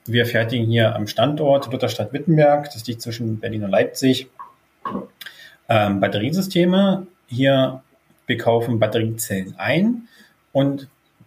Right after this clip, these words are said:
bauen dann hier unsere patentierte Zellsteuerung drauf, unseren Active Battery Optimizer, stellen das gesamte Hardware-Orchester zusammen,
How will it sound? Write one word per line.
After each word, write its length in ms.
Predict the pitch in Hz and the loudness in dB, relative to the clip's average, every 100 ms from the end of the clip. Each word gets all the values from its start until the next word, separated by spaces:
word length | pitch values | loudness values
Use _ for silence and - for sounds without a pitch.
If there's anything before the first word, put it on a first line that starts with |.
| _ - | _ 0
bauen 300 | 117 127 131 | 2 2 2
dann 160 | 120 | 2
hier 160 | 120 127 | 2 2
unsere 240 | 120 117 | 2 2
patentierte 600 | 117 123 117 117 117 113 | 2 -2 -4 0 0 -2
Zellsteuerung 760 | - - 156 - 170 170 175 170 | -2 0 0 0 2 4 4 0
drauf, 340 | - 143 165 | 2 2 2
unseren 280 | 127 113 110 | 0 -2 -2
Active 300 | - - 113 | -4 -12 -6
Battery 320 | 165 160 165 | -4 0 2
Optimizer, 680 | 156 156 165 151 151 151 156 | 2 0 0 2 2 4 2
stellen 280 | - - 110 | 2 2 2
das 140 | 107 - | 2 0
gesamte 360 | 104 98 - | -2 -2 -2
Hardware-Orchester 680 | 113 - 156 156 151 147 151 | -2 0 0 0 0 0 -2
zusammen, 500 | 151 127 127 131 120 | -2 0 0 0 -4